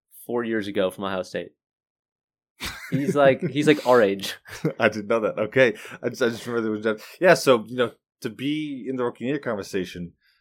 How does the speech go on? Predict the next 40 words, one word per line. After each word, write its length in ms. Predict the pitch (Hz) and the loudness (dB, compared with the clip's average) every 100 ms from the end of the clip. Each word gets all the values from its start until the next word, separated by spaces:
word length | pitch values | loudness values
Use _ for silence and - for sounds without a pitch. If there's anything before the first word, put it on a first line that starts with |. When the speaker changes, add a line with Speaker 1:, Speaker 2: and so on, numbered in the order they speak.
| _ | _
Speaker 2:
good 180 | 127 120 | -2 0
for 140 | 127 | 0
him. 260 | 120 156 90 _ _ _ | 0 -2 -4 _ _ _
Good 120 | 110 | -4
job. 320 | 98 110 107 90 | 0 2 0 -4
Speaker 1:
Yeah. 140 | 139 - _ | -10 -10 _
Speaker 2:
Jason 220 | 98 98 | -14 -8
Tate. 160 | 113 - | -6 0
Uh, 220 | 110 104 - - - | 4 4 2 -8 -10
and 100 | 123 147 | -4 -2
then 100 | 139 | 4
finally, 440 | 196 180 160 147 | 4 4 0 0
uh, 420 | 127 123 120 117 | 4 6 4 2
DeAndre 300 | 110 165 147 | 0 -2 0
Jordan 360 | 120 135 92 76 _ _ _ _ _ _ | 2 2 2 -4 _ _ _ _ _ _
for 160 | 117 | -6
just 220 | 127 151 | -4 0
being 180 | 135 131 | 2 2
on 200 | 120 120 | 2 0
the 60 | 117 | 2
Nets 220 | 110 107 | 2 2
Speaker 1:
<laughs> 20 | |
Speaker 2:
roster 460 | 185 98 95 - - | 4 4 2 2 2
because 360 | - 98 101 - | 0 -2 -6 -4
he 440 | 139 147 147 - _ _ _ - | -2 0 -2 -4 _ _ _ -8
was 180 | 117 - | -6 -2
signed 500 | 160 156 170 175 139 - | 0 2 2 -2 -6 -8
the 80 | |
same 340 | - 143 151 147 | -2 0 0 0
year 160 | 143 | 0
they 100 | 131 | 2
signed, 560 | 123 - 127 123 123 120 - - _ _ | 0 0 0 0 -4 -8 -12 -18 _ _
uh, 160 | 101 101 | -2 0
Kevin 240 | 127 120 | -2 -2
Durant 180 | 113 110 | 0 0
and 80 | 107 | -2
Kyrie 280 | 113 107 95 | -4 0 -2
Irving, 200 | 87 90 | -2 -4
which 180 | 87 | -6
was 400 | 85 78 - - | -10 -14 -14 -20